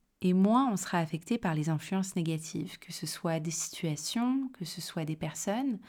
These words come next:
Plus vous aurez confiance, plus vous vivrez de façon alignée, et moins, finalement, vous vous sentirez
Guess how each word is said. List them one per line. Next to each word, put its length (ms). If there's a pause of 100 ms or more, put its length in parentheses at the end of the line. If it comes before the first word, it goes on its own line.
(560)
Plus 140
vous 200
aurez 180
confiance, 920 (260)
plus 260
vous 200
vivrez 460
de 80
façon 400
alignée, 580 (800)
et 140
moins, 420 (380)
finalement, 720 (400)
vous 100
vous 160
sentirez 640